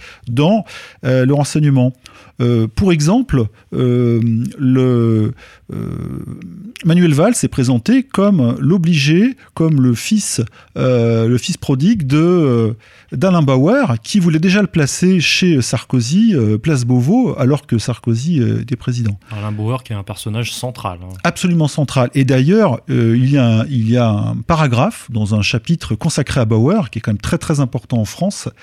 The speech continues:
Speaker 1: qui ne veut pas apparaître lui. On lui a proposé, euh, Beauvau, il n'en a pas vraiment voulu parce qu'il voulait pas être exposé. Bauer, c'est écrit noir sur blanc, il y a des soupçons, c'est-à-dire que la D G S E a travaillé sur les relations entre Bauer et les Américains, c'est-à-dire la C I A. Et donc c'est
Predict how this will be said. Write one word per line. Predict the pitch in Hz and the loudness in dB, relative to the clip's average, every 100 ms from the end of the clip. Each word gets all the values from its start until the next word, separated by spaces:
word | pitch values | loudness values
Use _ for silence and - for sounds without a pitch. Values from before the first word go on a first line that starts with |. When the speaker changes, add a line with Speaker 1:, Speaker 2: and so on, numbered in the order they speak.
| - - - | -20 -20 -2
Speaker 1:
qui | 165 | 2
ne | |
veut | 147 | 2
pas | 180 220 | 2 0
apparaître | - 143 147 - | 2 0 0 0
lui. | 131 208 180 | 2 2 4
On | 127 | 2
lui | 127 | 2
a | |
proposé, | - 151 190 185 175 | -2 0 2 2 2
euh, | 117 107 | 2 0
Beauvau, | 110 127 120 135 117 | 0 0 2 0 0
il | 107 113 | -2 -6
n'en | 113 120 | -4 -4
a | 117 | 0
pas | 135 | 0
vraiment | 127 127 123 | 2 2 2
voulu | 160 190 - | 2 2 2
parce | 104 | -4
qu'il | - 110 | -4 -4
voulait | 110 110 | -2 -2
pas | 123 | 0
être | 117 - - | -2 -4 -8
exposé. | 123 - 120 139 208 - - - - - - - | -8 -4 -2 0 -2 -6 -20 -18 -20 -20 -12 -2
Bauer, | 135 143 254 180 110 - _ _ _ | 2 4 4 2 -2 -8 _ _ _
c'est | - 143 | -4 -2
écrit | 123 165 | 0 0
noir | 147 175 - | 2 0 -2
sur | 143 | -2
blanc, | 123 131 185 269 - _ _ | 0 2 2 0 -4 _ _
il | 156 156 | 0 2
y | 151 | 4
a | |
des | 117 | 2
soupçons, | - 190 - 180 220 | 0 -4 -4 -2 -2
c'est-à-dire | - 139 - | -2 -6 -2
que | |
la | 113 | 0
D | 113 170 | 2 0
G | 151 | 2
S | 143 - 240 | 0 0 0
E | |
a | 135 | 0
travaillé | - 165 151 147 185 | 0 0 2 2 2
sur | 160 - - 233 165 | 0 -4 -2 0 2
les | |
relations | 123 127 127 - | 0 0 0 -2
entre | 170 - | -2 -2
Bauer | 120 151 170 | 0 2 2
et | |
les | 117 | 0
Américains, | 113 104 101 202 | 0 0 0 -2
c'est-à-dire | - 151 | 0 -2
la | 139 | -2
C | - 147 | -2 0
I | 110 | 0
A. | 110 - | -2 0
Et | |
donc | 147 226 | 0 0
c'est | - 180 | 0 0